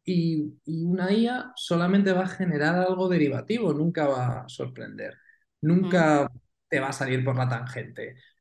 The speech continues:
Speaker 1: Eh, la secuencia de la ducha de Psicosis, por ejemplo, nunca se
Speaker 2: Sí.
Speaker 1: había hecho algo así, nunca una película mata a su estrella principal y a la que durante el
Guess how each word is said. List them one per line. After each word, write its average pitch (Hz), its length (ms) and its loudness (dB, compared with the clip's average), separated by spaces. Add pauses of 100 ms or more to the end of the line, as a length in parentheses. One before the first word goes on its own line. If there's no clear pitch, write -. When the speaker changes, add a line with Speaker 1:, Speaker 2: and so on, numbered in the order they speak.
Speaker 1:
Eh, 147 680 4
la 143 420 2
secuencia 156 320 2
de 180 60 4
la 170 60 2
ducha 165 260 0
de 160 60 -4
Psicosis, 127 500 -10
por 127 180 -6
ejemplo, 123 600 -8
nunca 180 240 2
se 196 100 2
Speaker 2:
Sí. 196 80 8
Speaker 1:
había 254 160 4
hecho - 180 -6
algo - 260 -20
así, 214 320 0
nunca 147 580 0 (420)
una 160 240 0
película 170 720 2
mata 143 460 -2
a 143 40 -4
su 139 120 -4
estrella 135 320 -2
principal 156 760 0
y 135 120 -2
a 135 160 -2
la 143 200 -2
que 147 100 -2
durante 127 500 -6
el 120 320 -16